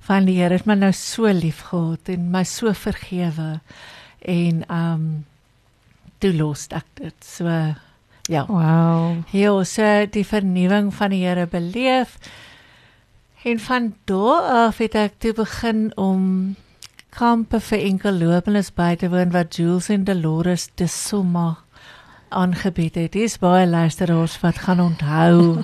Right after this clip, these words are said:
Speaker 1: <laughs> van die kampe. En weet jy wat die mooiste was? Ons was almal, 'n enkel ma en 'n enkel pa is nie ryk nie.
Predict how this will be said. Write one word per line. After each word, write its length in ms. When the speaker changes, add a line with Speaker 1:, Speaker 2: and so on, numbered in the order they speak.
Speaker 1:
<laughs> 400
van 200
die 180
kampe. 580
En 140
weet 160
jy 80
wat 160
die 120
mooiste 520
was? 240
Ons 120
was 220
almal, 440
'n 160
enkel 420
ma 340
en 60
'n 120
enkel 320
pa 280
is 160
nie 100
ryk 500
nie. 160